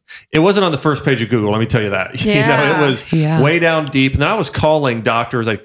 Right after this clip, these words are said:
Speaker 1: talked to a doctor in Spain who was a cancer specialist, talked to a doctor in Tijuana, Mexico, who runs Oasis of Hope. I, I called, uh, people all over the world. And so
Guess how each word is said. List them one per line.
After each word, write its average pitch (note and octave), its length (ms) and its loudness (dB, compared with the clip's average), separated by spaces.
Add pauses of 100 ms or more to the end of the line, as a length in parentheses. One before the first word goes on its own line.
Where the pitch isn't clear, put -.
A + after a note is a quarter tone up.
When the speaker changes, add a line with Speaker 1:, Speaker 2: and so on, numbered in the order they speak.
(220)
Speaker 1:
talked A#2+ 220 0
to B2 60 0
a - 20 -4
doctor A2 300 -2
in G#2 60 -6
Spain A2+ 600 -2
who A#2+ 80 2
was A2+ 120 0
a A2+ 60 -4
cancer A#2 360 -4
specialist, A2 760 -2 (300)
talked A#2+ 180 0
to B2 60 0
a G#2+ 40 2
doctor G#2+ 280 0
in G2 60 -6
Tijuana, G#2 840 -2
Mexico, A2 540 -2
who A2 60 2
runs G2 220 -2
Oasis G2 440 -2
of F2 100 -8
Hope. A#2 300 0
I, F#2+ 120 -2 (100)
I G#2 60 -2
called, G2+ 380 0 (500)
uh, G#2 200 -6 (260)
people D3 340 0
all D3 380 2
over C3+ 220 0
the A2+ 100 0
world. A2 480 0
And G2+ 140 -4
so G#2+ 360 -2